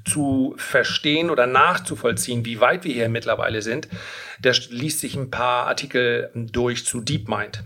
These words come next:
Das ist die künstliche Intelligenz von K-, Google. Ja, Deep Blue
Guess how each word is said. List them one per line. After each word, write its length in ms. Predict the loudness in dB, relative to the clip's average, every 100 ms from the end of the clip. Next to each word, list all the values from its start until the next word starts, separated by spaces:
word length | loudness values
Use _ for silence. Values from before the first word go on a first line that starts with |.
| -8
Das 200 | -6 -6
ist 120 | -8 -10
die 80 |
künstliche 500 | 0 0 0 -6 -6
Intelligenz 800 | -6 -6 -2 4 4 2 -6 -8
von 400 | 0 0 0 -6 -8
K-, 100 | -10 -10 -18 -20 -18 -10 -6 6
Google. 480 | 8 8 6 -2 -8 -12 -16 -16 -18 -16 -12 -12 -12 -8
Ja, 340 | 0 0 0 -8
Deep 440 | -2 -2 -2 -2 4
Blue 500 | 8 8 6 2